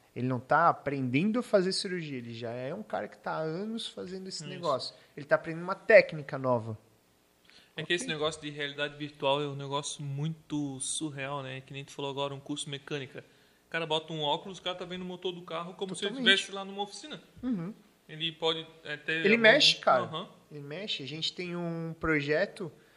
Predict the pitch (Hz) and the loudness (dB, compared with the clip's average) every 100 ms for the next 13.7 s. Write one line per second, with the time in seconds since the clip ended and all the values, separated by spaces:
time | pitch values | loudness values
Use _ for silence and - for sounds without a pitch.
0 | _ _ _ _ - 139 139 139 135 143 | _ _ _ _ -8 -4 -2 0 -2 -2
1 | 160 151 151 180 233 - - _ _ _ | 0 0 4 6 6 2 -20 _ _ _
2 | _ _ _ _ - 170 - 180 175 170 | _ _ _ _ -16 -12 -2 0 2 0
3 | 165 175 165 175 160 160 165 147 160 156 | -2 -6 -2 -2 2 4 4 0 -4 -2
4 | 151 151 156 156 151 - 139 147 214 - | 0 0 -2 -4 -6 -2 0 -2 -8 -10
5 | - _ - 185 170 - 175 180 226 202 | -20 _ -6 -2 -2 -2 -6 -6 -10 -10
6 | 185 180 - 156 170 262 - 190 175 175 | -10 -10 -8 -6 -4 -6 -10 -12 2 2
7 | 175 185 - 175 165 143 131 208 - _ | 2 -2 -6 -8 -8 -8 -8 -10 -14 _
8 | - 170 - 175 175 - 175 170 170 160 | -18 -16 -16 -18 -18 -16 -16 0 2 2
9 | 180 220 - - _ _ 156 156 147 - | 0 -10 -12 -12 _ _ -16 -14 -18 -16
10 | 185 226 233 180 - 214 269 _ _ _ | -16 -16 -16 -18 -20 -20 -20 _ _ _
11 | _ _ 175 - 185 175 - 180 226 - | _ _ -14 -10 -10 -10 -6 -2 -2 -4
12 | - _ _ _ - - 214 214 220 214 | -20 _ _ _ -14 2 2 4 -2 -2
13 | 220 214 220 - 147 131 | 0 0 -2 -2 0 0